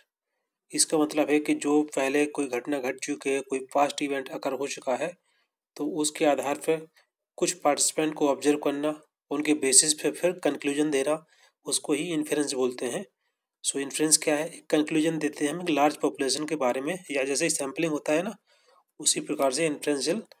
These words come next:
मतलब होता है कि किसी, किसी चीज़ के बारे में, किसी पॉपुलेशन के बारे में, लार्ज पॉपुलेशन के बारे में कंक्लू-, कंक्लूजन देना। So, it provide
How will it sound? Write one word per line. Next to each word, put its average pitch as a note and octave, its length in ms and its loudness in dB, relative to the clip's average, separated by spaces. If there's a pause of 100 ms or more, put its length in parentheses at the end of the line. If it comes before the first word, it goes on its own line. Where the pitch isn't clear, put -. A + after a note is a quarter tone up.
(340)
मतलब - 220 -6
होता C3+ 220 0
है D3 100 2
कि F#3+ 120 -6
किसी, - 320 -4
किसी D#3 240 0
चीज़ D3+ 280 -4
के D3+ 100 -2
बारे C#3+ 240 2
में, D3 80 -2
किसी C#3 240 -6
पॉपुलेशन C#3+ 540 0
के D3 100 -2
बारे C3+ 240 0
में, D#3+ 100 0
लार्ज C#3 320 0
पॉपुलेशन C#3 480 -4
के C#3 100 -4
बारे C3 240 0
में F3+ 120 -4 (600)
कंक्लू-, - 460 -14
कंक्लूजन D3 500 4
देना। A#2 320 -4 (1900)
So, - 180 0
it D3 280 2
provide D3+ 280 8